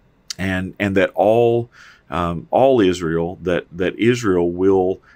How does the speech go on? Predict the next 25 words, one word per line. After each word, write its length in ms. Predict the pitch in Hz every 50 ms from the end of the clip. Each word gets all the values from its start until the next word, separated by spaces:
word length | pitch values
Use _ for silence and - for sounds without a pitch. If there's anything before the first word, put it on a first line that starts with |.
| _ _
have 480 | - 82 85 85 85 85 82 82 -
the 140 | - 90 87
opportunity, 880 | 82 80 85 82 - 87 - - 95 87 85 80 80 85 80 78 - _ _ _ _ _ _ _ -
um, 360 | - 76 80 80 82 82 - -
to 140 | - - 95
be 160 | 85 85 82
saved. 600 | - - 127 131 147 120 82 78 - - - - - -
And, 540 | 82 101 98 95 95 92 92 92 - - _ _ _ _ _ _ _ _
and 160 | - 107 101 -
so 320 | - 120 107 104 104 98
as, 320 | - 101 120 123 120 117 -
you 140 | 107 113 101
know, 100 | 95 71
as 240 | 76 107 117 117
we 140 | 117 120 113
continue, 800 | 110 - 107 90 85 - - 160 185 175 104 82 82 87 98 104 - _ - - - _ _ -
um, 200 | 80 85 85 85
looking 220 | 90 101 104 113 104
down 200 | 104 98 95 95
in 60 | 87
verse 200 | 85 92 90 -
twenty-eight, 720 | - - 123 113 104 90 87 95 123 147 135 90 71 64 - -
it 120 | - -
says, 480 | - - 104 98 98 92 87 - - - _ _ - - _ _ _
um, 480 | - - 90 90 87 87 82 82 80 -